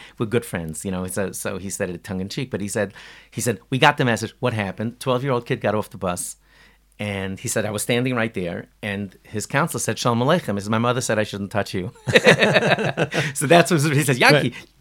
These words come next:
Speaker 1: stop it. Knock it off already. You're doing a great job. Enough." I think it is an important message, uncomfortable as it is for grandparents.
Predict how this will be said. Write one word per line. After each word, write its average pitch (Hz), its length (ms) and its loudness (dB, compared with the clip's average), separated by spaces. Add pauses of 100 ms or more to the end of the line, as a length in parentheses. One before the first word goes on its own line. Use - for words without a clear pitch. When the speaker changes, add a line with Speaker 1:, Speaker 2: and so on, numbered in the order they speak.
Speaker 1:
stop - 280 8
it. - 200 2
Knock 233 260 6
it 311 80 6
off 339 200 -2
already. 143 320 2 (140)
You're 139 120 2
doing 254 180 4
a 247 40 0
great 226 220 4
job. 202 320 4 (160)
Enough." 165 400 6 (500)
I - 160 0
think 143 200 -2
it 127 80 0
is 110 120 -2
an 107 80 0
important 95 440 -4
message, - 440 -8 (200)
uncomfortable 107 680 -4
as 95 140 -4
it 98 100 -4
is 95 140 -6
for - 80 -16
grandparents. 104 760 -6